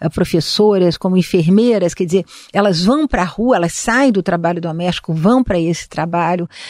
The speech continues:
ah, já nas ruas, que era muito condenado. Eu lembro que a presença da mulher na indústria era complicada porque ela ganha bem menos do que o homem, mas o homem não quer a sua mulher fora de casa.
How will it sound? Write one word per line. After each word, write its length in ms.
ah, 220
já 180
nas 160
ruas, 240
que 100
era 120
muito 200
condenado. 680
Eu 40
lembro 340
que 220
a 100
presença 500
da 120
mulher 400
na 100
indústria 420
era 80
complicada 600
porque 140
ela 220
ganha 300
bem 280
menos 360
do 100
que 140
o 60
homem, 440
mas 180
o 80
homem 300
não 120
quer 180
a 80
sua 180
mulher 280
fora 280
de 100
casa. 540